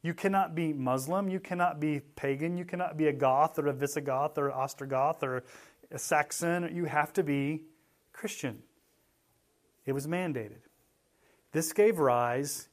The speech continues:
in Europe for the next, what was the year on that? Four thirteen? From four thirteen to about,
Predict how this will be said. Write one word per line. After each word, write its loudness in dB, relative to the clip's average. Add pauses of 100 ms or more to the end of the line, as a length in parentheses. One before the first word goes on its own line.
in -2
Europe 4 (640)
for 4
the 0
next, -2 (1160)
what -20
was -14
the -8
year -8
on -10
that? -16
Four -6
thirteen? -10 (880)
From -6
four 6
thirteen 0
to -2
about, 2